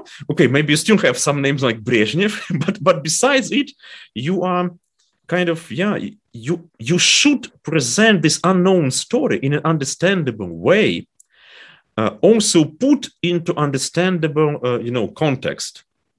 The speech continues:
And that was a difficult task. That is why I've spent so many years writing this book. Too many years, I should say. But now I'm happy that it is finished, <laughs> that it will be published soon.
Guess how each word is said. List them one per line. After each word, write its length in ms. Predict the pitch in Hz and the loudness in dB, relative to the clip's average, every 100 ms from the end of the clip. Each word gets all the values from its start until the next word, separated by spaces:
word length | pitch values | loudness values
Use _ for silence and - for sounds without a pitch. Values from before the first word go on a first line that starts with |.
| _ - - - - | _ -20 -18 -20 -6
And 160 | 110 135 | -2 2
that 160 | 349 | 2
was 140 | 269 208 | 4 4
a 60 | |
difficult 460 | 170 220 180 170 151 | 4 2 2 2 2
task. 320 | 208 208 214 | 2 2 0
That 140 | 131 170 | -2 0
is 160 | 143 | -2
why 340 | 139 180 170 147 - | -2 0 0 0 -4
I've 120 | 135 | -8
spent 260 | - - 147 | -6 -4 -4
so 200 | - 143 | 0 0
many 260 | 143 139 127 | 0 0 -2
years 500 | 123 135 120 101 104 | -4 -2 0 -2 -2
writing 340 | 123 120 104 | -2 -2 -4
this 180 | 95 95 | -8 -8
book. 360 | 107 185 170 - _ _ _ _ _ - 107 | -6 -6 -6 -18 _ _ _ _ _ -8 4
Too 140 | 185 | 6
many 240 | 151 131 107 | 6 4 4
years, 420 | 90 82 80 - - | 2 0 -2 -8 -12
I 100 | 87 | -12
should 180 | - 95 | -10 -12
say. 400 | - 110 143 202 - - - - 107 | -6 -2 -2 -2 -10 -20 -20 -12 -2
But 200 | 113 123 | -2 2
now 220 | 147 147 | 0 2
I'm 180 | 131 123 | 2 2
happy 280 | 147 - | 0 0
that 120 | 123 120 | -4 -4
it 60 | |
is 180 | 110 - | -6 -6
finished, 460 | - 147 190 - - - - | 0 2 2 0 -8 -10 -2
<laughs> 140 | 165 | 0
that 180 | 180 - | 2 0
it 160 | 202 - | -2 0
will 260 | 180 180 | 2 2
be 200 | 160 151 | 2 -2
published 420 | - 160 135 - - | -4 -4 -4 -4 2
soon. 220 | 180 | 2